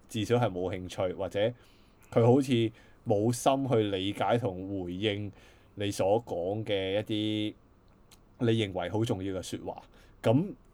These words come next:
喺咁嘅程度上，即係喺咁嘅情況之下，你唔會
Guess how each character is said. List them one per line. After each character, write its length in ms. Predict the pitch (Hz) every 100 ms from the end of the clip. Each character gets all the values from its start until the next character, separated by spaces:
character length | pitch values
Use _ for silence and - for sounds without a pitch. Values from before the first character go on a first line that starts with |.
| -
喺 180 | 120
咁 140 | 147 135
嘅 40 | 156
程 220 | 104 90
度 180 | 95 95
上， 360 | 104 92 92 - - - -
即 80 | 202
係 60 | 151
喺 60 | 165
咁 80 | 180
嘅 40 |
情 200 | 147 98
況 120 | 95 107
之 100 | 123
下， 260 | 120 90 - - - _ _ _ _ -
你 380 | 117 117 123 139
唔 300 | 104 92 104
會 300 | 110 110 117